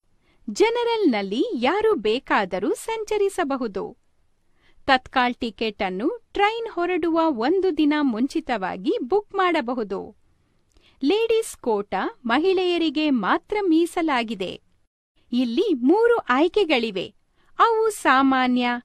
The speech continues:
ತತ್ಕಾಲ್ ಮತ್ತು ಮಹಿಳೆಯರಿಗೆ. ಸಾಮಾನ್ಯ ಅಥವಾ ಜನರಲ್‌ನಲ್ಲಿ ಯಾರು ಬೇಕಾದರೂ ಸಂಚರಿಸಬಹುದು. ತತ್ಕಾಲ್ ಟಿಕೆಟ್ ಅನ್ನು ಟ್ರೈನ್ ಹೊರಡುವ ಒಂದು ದಿನ ಮುಂಚಿತವಾಗಿ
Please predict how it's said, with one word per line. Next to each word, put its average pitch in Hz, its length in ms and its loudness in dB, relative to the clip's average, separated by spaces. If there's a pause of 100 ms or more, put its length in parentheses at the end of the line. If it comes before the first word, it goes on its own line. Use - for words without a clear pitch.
(200)
ತತ್ಕಾಲ್ 220 560 -2 (180)
ಮತ್ತು 226 380 -4 (240)
ಮಹಿಳೆಯರಿಗೆ. 359 760 -2 (1200)
ಸಾಮಾನ್ಯ 466 640 -2 (160)
ಅಥವಾ 349 420 -2
ಜನರಲ್‌ನಲ್ಲಿ 262 840 0 (220)
ಯಾರು 415 320 2
ಬೇಕಾದರೂ 220 840 -2
ಸಂಚರಿಸಬಹುದು. 359 1040 -4 (1120)
ತತ್ಕಾಲ್ 254 500 0
ಟಿಕೆಟ್ 220 460 -6
ಅನ್ನು 180 260 -4 (200)
ಟ್ರೈನ್ 453 340 -2
ಹೊರಡುವ 381 460 0 (160)
ಒಂದು 359 340 0
ದಿನ 320 180 4 (100)
ಮುಂಚಿತವಾಗಿ 226 920 -2